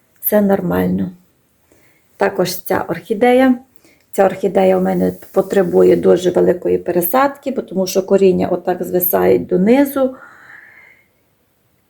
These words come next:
Це постійно мені, е,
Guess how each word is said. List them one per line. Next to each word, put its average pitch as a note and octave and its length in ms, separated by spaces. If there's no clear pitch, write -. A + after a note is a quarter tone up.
Це G#3+ 400
постійно G3+ 540
мені, F#3 460
е, F3 420